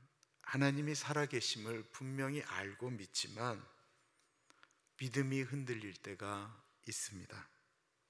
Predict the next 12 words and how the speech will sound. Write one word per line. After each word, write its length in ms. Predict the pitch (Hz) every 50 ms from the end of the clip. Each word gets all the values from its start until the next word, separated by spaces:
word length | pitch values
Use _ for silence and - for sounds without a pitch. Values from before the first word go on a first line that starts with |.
| _ _ _ _ - - _ _ _ _ _ _ _ _ _ _ _ _ _ _ - - - _
그것이 320 | - - 127 120 - - 147
무엇으로 1120 | 143 131 127 131 135 135 131 123 - - - - - - - - - - 123 120 117 113 -
나타나게 580 | - 95 92 - - - 117 110 107 104 107 104
될까요? 580 | 104 104 95 - - - 98 101 113 123 117 110 - - - - _ _ _ _ _ _ _ _ _ _ _ _ _ - - - - - - - _
하나님의 580 | - - 143 147 147 143 143 143 143 139 131 -
뜻인 420 | - 139 127 - - 131 117 113
줄 340 | 110 - 123 117 110 113 120 - -
알면서도 1200 | - 104 101 104 104 104 110 107 107 104 101 - - 107 98 - 117 113 120 123 123 135 123 - -
그 160 | - - - 127
일을 440 | 120 113 110 110 - 123 120 117
행하는 400 | 113 127 143 143 139 135 123 113
것이 500 | 104 98 101 - - - 120 110 104 113